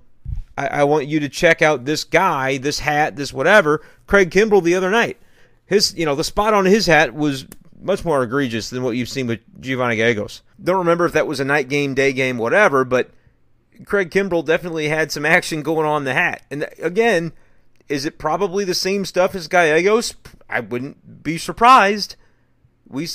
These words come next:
we think it's rosin and, and sunscreen. Okay, that's great. But if, you know, Mike Shildt had a problem with that, and here's where I say,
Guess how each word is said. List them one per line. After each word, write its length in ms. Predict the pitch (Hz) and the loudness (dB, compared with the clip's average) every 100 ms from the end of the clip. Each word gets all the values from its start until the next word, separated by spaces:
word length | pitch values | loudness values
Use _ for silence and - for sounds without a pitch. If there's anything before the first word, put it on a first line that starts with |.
| - | -6
we 120 | 156 | -6
think 240 | 165 170 | -4 -6
it's 260 | 175 - - - - - _ | -6 -6 -14 -18 -20 -20 _
rosin 500 | - 127 139 156 170 | -2 0 2 0 -2
and, 180 | 170 165 | -6 -6
and 140 | 151 | -8
sunscreen. 520 | 147 196 208 143 107 - | -4 -4 -2 -6 -6 -6
Okay, 240 | 135 202 | -2 0
that's 200 | 135 151 | 0 -2
great. 420 | - 202 202 - _ _ _ _ _ _ _ _ _ _ _ _ _ _ - | -2 0 0 -4 _ _ _ _ _ _ _ _ _ _ _ _ _ _ -18
But 260 | 120 127 151 | -6 -2 0
if, 140 | 147 - | -2 -6
you 80 | 147 | -4
know, 220 | 113 - | -4 -6
Mike 220 | - 135 147 | -6 -4 -4
Shildt 220 | 180 147 | -4 -2
had 120 | 151 | -2
a 40 | |
problem 360 | 143 170 175 170 | 0 0 0 0
with 160 | 156 175 | -4 2
that, 260 | 220 160 | 4 4
and 100 | 147 | 0
here's 180 | 165 175 | -4 -2
where 120 | 180 | 0
I 100 | 156 | 0
say, 360 | 147 170 156 | 0 -2 -2